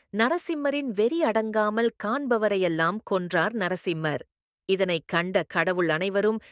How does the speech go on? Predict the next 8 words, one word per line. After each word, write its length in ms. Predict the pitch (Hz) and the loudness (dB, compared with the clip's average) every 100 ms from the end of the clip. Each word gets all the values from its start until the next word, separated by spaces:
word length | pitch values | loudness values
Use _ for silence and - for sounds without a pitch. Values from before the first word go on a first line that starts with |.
| - - | -12 -4
சிவபெருமானிடம் 800 | 254 339 294 269 254 240 226 240 | -2 0 0 0 -2 0 0 0
சென்று 500 | - 214 214 247 262 - _ - | 0 -2 2 2 0 -6 _ -8
இந்த 300 | 285 302 254 | 0 2 2
வன்முறையை 580 | 233 330 349 294 262 254 | 0 -2 0 2 2 0
நிறுத்துமாறு 680 | 175 220 277 262 196 185 202 | 0 -2 -2 -2 0 0 0
வேண்டினர். 600 | 170 160 156 156 139 - _ - - _ | -2 -2 -2 -2 -2 -8 _ -20 -20 _
சிவபெருமான் 800 | - 202 208 202 185 185 196 196 - 165 | 0 2 2 2 0 2 2 0 -6 -2
வீரபத்ரர் 760 | 202 226 190 170 - 190 202 | 0 2 0 -2 0 0 0